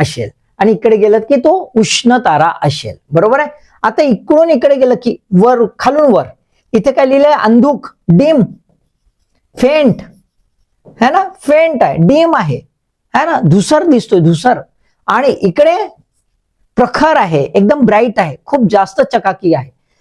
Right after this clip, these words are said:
तर म्हणजे काय आहे? ल्युमिनोसिटी अशी वाढत वाढत चाललेली आहे.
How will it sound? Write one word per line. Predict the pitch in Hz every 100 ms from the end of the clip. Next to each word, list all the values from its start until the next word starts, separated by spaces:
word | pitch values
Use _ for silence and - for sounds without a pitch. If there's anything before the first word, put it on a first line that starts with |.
| _ -
तर |
म्हणजे | 233 247 247
काय | 294 302 302
आहे? | 359 233
ल्युमिनोसिटी | 202 233 247 262 254
अशी | 233 294 392 _
वाढत | 170 165 170 165
वाढत | 147 180 - _ -
चाललेली | 165 131 131 139 208 403 415 _ _
आहे. | - 147